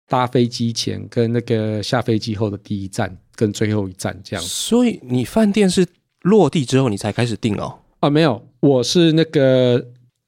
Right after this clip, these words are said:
Speaker 1: 呃，订机票完之后，然后看交通，
Speaker 2: 对。
Speaker 1: 交通看完之后呢，然后订，
Speaker 2: 在台湾的时候先做嘛。
Speaker 1: 订饭店。对，在台湾的时候就已经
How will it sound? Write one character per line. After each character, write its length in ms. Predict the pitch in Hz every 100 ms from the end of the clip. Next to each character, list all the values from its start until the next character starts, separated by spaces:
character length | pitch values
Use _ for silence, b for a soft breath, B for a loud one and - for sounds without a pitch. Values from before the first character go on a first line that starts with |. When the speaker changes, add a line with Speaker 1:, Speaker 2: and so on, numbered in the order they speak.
| -
Speaker 1:
呃， 220 | 127 123
订 400 | 127 214 151 120
机 240 | - 139
票 380 | 135 - 156 120
完 420 | 104 104 98 101 98
之 280 | - 107
后， 400 | 110 - 120 95 b b b -
然 140 | 117
后 240 | 139 135
看 340 | 120 151 117 113
交 300 | 131 113 113
通， 320 | 127 110 110
Speaker 2:
对。 100 | - _
Speaker 1:
交 160 | - 131
通 200 | 135 131
看 240 | 151 127
完 280 | 110 104 107
之 220 | - 127
后 260 | 120 131 113
呢， 260 | 113 104 110
然 160 | 107 110
后 240 | 113 110
订， 180 | 110 135
Speaker 2:
在 80 | 110
台 60 |
湾 160 | 104 113
的 100 | 113
时 140 | -
候 100 | 104
先 220 | 104 107
做 200 | 104 104 98
嘛。 120 | -
Speaker 1:
订 20 |
饭 0 |
店。 100 | 139
对， 80 | 110
在 160 | 135 120
台 100 | 117
湾 140 | 120
的 100 | 117
时 100 | 110
候 120 | 107
就 180 | - 113
已 40 |
经 80 | 117